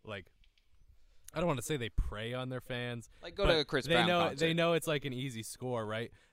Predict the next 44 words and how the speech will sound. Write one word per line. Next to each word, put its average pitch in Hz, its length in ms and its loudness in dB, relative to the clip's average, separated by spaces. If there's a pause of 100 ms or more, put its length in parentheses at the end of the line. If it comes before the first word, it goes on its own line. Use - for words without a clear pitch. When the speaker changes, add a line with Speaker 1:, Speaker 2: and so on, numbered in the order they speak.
(120)
Speaker 1:
But 143 180 2
at 147 140 -2
the 147 80 -4
same 156 320 -2
time, 110 420 -4 (220)
groupie 127 400 0
culture 127 480 -4
is, 120 220 -8
like, 107 340 -6
incredibly 113 680 -8
rampant 107 520 -6 (100)
and 104 260 -12
kind 110 240 -6
of 104 80 -10
encourages 110 600 -10
that 110 200 -8
sort 101 200 -10
of 98 60 -12
thing 104 220 -12
to 95 60 -12
happen. 101 500 -8 (540)
Um, 104 320 -8 (340)
I 117 100 -10
think 143 200 -4
there 135 80 -4
needs 123 160 -6
to 120 80 -8
be, 117 100 -4
like, 107 140 -6
a 104 60 -8
dialogue 104 560 -6
on 101 80 -12
both 104 300 -8
sides 110 320 -6
of 104 60 -12
the 95 80 -12
fence, 107 440 -10
right? 107 240 -8 (340)
Like, 120 160 -6 (100)
as 123 200 -8
an 107 160 -8
artist, 127 640 -4 (180)
especially 156 680 0
one 120 380 -2